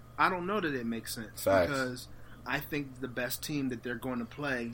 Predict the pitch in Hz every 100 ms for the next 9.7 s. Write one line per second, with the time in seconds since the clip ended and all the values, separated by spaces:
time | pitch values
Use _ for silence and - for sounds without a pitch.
0 | - 139 139 117 - 156 135 117 113 -
1 | - - - 170 156 - 123 131 117 -
2 | - - - - - - 131 143 170 147
3 | 156 175 160 143 135 156 135 120 135 139
4 | - 117 123 127 123 135 117 117 120 120
5 | 120 113 120 123 123 120 - 120 113 107
6 | 117 135 - - - - - - - -
7 | 143 135 127 123 131 - - 135 131 139
8 | 120 147 202 196 151 139 135 123 123 120
9 | 127 117 113 113 117 -